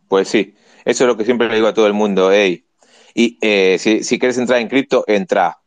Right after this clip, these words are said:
aún es temprano. Y si querés entrar en N F T, es que, eso sí, salí a la calle". Es que la adopción de los N F Ts a nivel mundial es,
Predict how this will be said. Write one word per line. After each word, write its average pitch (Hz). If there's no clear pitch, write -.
aún 110
es 101
temprano. 92
Y -
si 107
querés 113
entrar 185
en 170
N 147
F 120
T, 170
es -
que, 202
eso 147
sí, 151
salí 135
a 190
la 196
calle". 110
Es 185
que -
la 151
adopción 151
de 247
los 202
N 160
F 123
Ts 127
a 113
nivel 104
mundial 104
es, 113